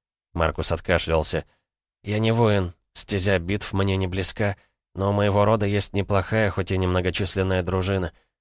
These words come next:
Тем не менее, мы уже не справляемся самостоятельно. Мой отец погиб, и это стало последней каплей. Я хочу, чтобы мой род был защищён по праву вассалитета". "Вы видите наш род в качестве сюзерена?" Дед сложил пальцы домиком.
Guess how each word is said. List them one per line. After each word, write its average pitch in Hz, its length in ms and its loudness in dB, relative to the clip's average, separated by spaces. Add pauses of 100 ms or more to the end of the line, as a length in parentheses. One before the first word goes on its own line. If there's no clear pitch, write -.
(160)
Тем 110 180 0
не 110 60 2
менее, 117 340 2
мы 110 160 2
уже 107 200 0
не 107 100 2
справляемся 104 640 -2
самостоятельно. 90 840 -2 (380)
Мой 101 180 0
отец 101 280 0
погиб, 101 400 -2
и 90 40 0
это 87 180 -2
стало 95 300 0
последней 90 500 -2
каплей. 87 420 -4 (440)
Я 98 120 -4
хочу, 107 260 -2
чтобы 98 440 0
мой 98 240 2
род 104 180 2
был 104 200 2
защищён 98 560 -2
по 95 100 -4
праву 95 320 0
вассалитета". 95 800 -2 (1160)
"Вы 104 140 -4
видите 127 380 2
наш 117 260 4
род 107 220 4
в - 60 -6
качестве 107 500 0
сюзерена?" 101 680 2 (420)
Дед 82 220 0
сложил 85 340 2
пальцы 82 340 0
домиком. 82 520 0